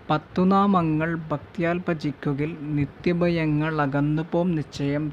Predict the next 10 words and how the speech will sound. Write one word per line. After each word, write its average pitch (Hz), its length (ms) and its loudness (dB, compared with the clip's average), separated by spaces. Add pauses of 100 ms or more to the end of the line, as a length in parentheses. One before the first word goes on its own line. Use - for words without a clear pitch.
രാമനാരായണ. 135 1040 0 (1800)
നിത്യവും 143 580 0 (500)
രാവിലെ 131 440 0
കുളിച്ച് 127 580 -2 (1300)
ഒരു 147 300 -4
ഒൻപത് 135 440 2
തവണ 127 300 0 (100)
ഈ 156 80 -4
മന്ത്രം 131 520 2
ജപിക്കുകയാണെങ്കിൽ 123 880 0